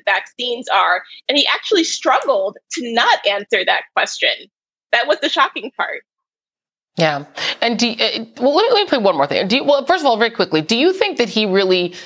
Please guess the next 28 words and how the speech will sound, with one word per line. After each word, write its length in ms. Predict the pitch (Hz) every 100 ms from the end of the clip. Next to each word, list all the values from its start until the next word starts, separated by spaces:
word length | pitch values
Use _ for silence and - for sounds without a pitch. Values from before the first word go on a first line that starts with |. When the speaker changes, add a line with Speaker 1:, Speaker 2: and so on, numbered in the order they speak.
| - _
Speaker 2:
doesn't 380 | - 190 190 233
believe 340 | 202 208 214
in 140 | 214 208
vaccines 800 | 208 202 - 208 214 214 208 202
and 160 | -
is 120 | 165 160
trying 380 | - 175 175 170
to 240 | 180 160 - -
not 340 | 151 175 175 - -
just 240 | 170 -
openly, 580 | 170 180 160 160 147 -
you 100 | 160
know, 160 | 156 147
go, 600 | 135 165 160 160 151 - _ _ -
you 100 | 160
know, 120 | 156
R 240 | - 160
F 120 | 151 156
K 140 | 180
Junior 460 | 156 - 208 196 190
on 140 | 180
us? 240 | 180 185 - - - -
Or 340 | 220 226 220 -
if 140 | 196
he's, 200 | 180 190
he 100 | 180
just 300 | 165 190 190
being 480 | 185 175 165 156 -